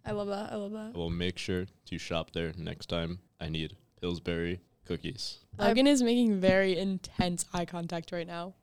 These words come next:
Speaker 1: They
Speaker 2: I'm very good
Speaker 1: definitely
Speaker 2: at it.
Speaker 1: don't, they definitely don't sell Pillsbury cookies
Speaker 3: They
Speaker 1: at
Speaker 3: don't.
Speaker 2: Probably
Speaker 1: Kimberton.
Speaker 2: sell,
Speaker 3: I can
Speaker 2: like,
Speaker 3: tell you that right now.
Speaker 2: kale, like, cookies or
Speaker 3: They don't even
Speaker 2: something.
Speaker 3: make pre-made. Like, they don't sell pre-made cookies.
Speaker 1: They
Speaker 2: What?
Speaker 1: make them themselves?
Speaker 3: Yeah,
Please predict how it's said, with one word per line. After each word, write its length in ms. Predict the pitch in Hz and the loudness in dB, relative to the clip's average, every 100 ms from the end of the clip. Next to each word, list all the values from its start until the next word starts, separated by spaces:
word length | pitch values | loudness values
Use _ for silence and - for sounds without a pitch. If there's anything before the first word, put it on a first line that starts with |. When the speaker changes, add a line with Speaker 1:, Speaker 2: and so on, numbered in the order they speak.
| - | 6
Speaker 1:
They 140 | 277 | 8
Speaker 2:
I'm 60 | 240 | 10
very 120 | 233 | 8
good 60 | 240 | 8
Speaker 1:
definitely 260 | 381 494 | 10 10
Speaker 2:
at 60 | 240 | 10
it. 40 | - | 8
Speaker 1:
don't, 500 | 240 247 254 - - | 8 8 6 2 2
they 120 | 254 | 4
definitely 520 | 214 233 233 339 285 | 6 6 6 6 4
don't 260 | 220 220 226 | 4 2 4
sell 360 | - 208 202 | 4 4 4
Pillsbury 640 | 196 - 220 214 208 208 202 | 0 2 2 4 2 2 2
cookies 560 | - 214 214 196 196 196 | 0 -2 0 -2 -2 2
Speaker 3:
They 100 | 202 | 2
Speaker 1:
at 60 | |
Speaker 3:
don't. 140 | 180 220 | 4 4
Speaker 2:
Probably 200 | 214 208 | 4 4
Speaker 1:
Kimberton. 40 | |
Speaker 2:
sell, 220 | 208 202 | 2 4
Speaker 3:
I 20 | 202 | 4
can 80 | |
Speaker 2:
like, 80 | 214 | 4
Speaker 3:
tell 100 | 233 | 4
you 40 | 208 | 2
that 160 | 185 | 2
right 180 | 170 170 | 0 2
now. 60 | - | 4
Speaker 2:
kale, 520 | 92 98 95 95 90 | 4 4 2 0 0
like, 200 | 85 87 - _ _ - | -2 -2 -10 _ _ -8
cookies 640 | 98 - 85 76 78 - - | -8 -6 -8 -8 -6 -8 -2
or 40 | |
Speaker 3:
They 100 | 214 | 0
don't 160 | 233 277 | 2 0
even 100 | 330 330 | 2 2
Speaker 2:
something. 60 | |
Speaker 3:
make 200 | 196 202 - | 4 2 0
pre-made. 460 | 180 175 165 - | -6 -4 -6 -8
Like, 200 | - 190 | -6 -6
they 100 | 185 | -4
don't 160 | 185 208 - | -6 -6 -8
sell 280 | - 175 165 | -4 -4 -4
pre-made 340 | - 165 170 | -6 -10 -10
cookies. 480 | - - - 196 - _ _ 220 | -14 -16 -16 -16 -20 _ _ 0
Speaker 1:
They 100 | 240 | 2
Speaker 2:
What? 60 | 226 | 4
Speaker 1:
make 200 | 208 208 | 2 0
them 180 | 240 233 | 2 2
themselves? 640 | 220 208 190 190 233 262 - _ _ - | 2 0 -4 -4 -4 -8 -16 _ _ 0
Speaker 3:
Yeah, 260 | 226 90 | 2 2